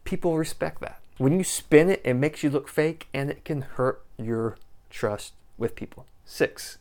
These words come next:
hiding your mistakes or blaming others for your mistakes is a great way to destroy trust. Because here's the thing, first of all, when you make a mistake, generally, people see that mistake.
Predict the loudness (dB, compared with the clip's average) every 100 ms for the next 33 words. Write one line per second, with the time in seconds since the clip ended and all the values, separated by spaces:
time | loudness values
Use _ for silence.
0 | -16 0 2 4 4 2 -2 0 2 4
1 | 0 2 2 2 -4 -6 -2 2 2 4
2 | 2 2 4 4 4 2 -2 -4 0 0
3 | 0 -4 -4 -4 -6 -14 -16 -12 2 4
4 | 4 4 4 4 4 0 2 6 6 4
5 | -2 -8 -18 -20 -20 -20 -20 -20 -10 -4
6 | -4 -2 0 0 -2 -4 -6 -8 -16 -20
7 | -20 -20 -4 4 4 4 2 2 0 0
8 | -2 2 4 4 2 4 4 6 4 4
9 | 2 2 2 2 0 -2 2 2 0 -6
10 | -20 -20 -20 -18 -18 -6 0 2 2 2
11 | 0 0 -4 -14 -20 -20 -20 -8 -6 0
12 | 2 2 -2 -10 2 4 4 -2 -8 -2
13 | 0 -2 -8 -10 -6 -8 -10 -16